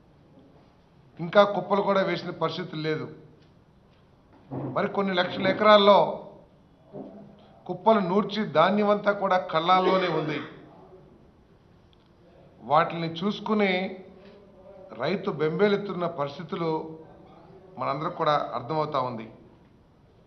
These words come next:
ఇటువంటి పరిస్థితుల్లో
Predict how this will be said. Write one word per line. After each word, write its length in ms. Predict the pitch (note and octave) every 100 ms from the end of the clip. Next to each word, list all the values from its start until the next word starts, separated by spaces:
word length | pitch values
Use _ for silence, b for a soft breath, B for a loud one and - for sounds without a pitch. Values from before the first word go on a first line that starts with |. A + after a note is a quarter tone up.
| _ _ _ _ _ _ _ _ _ _ _ _ _ _ _ _ _ _ _ - _ _ _ -
ఇటువంటి 380 | E3 G3+ G#3 G#3 F#3
పరిస్థితుల్లో 540 | F#3+ F#3+ - A3 G#3+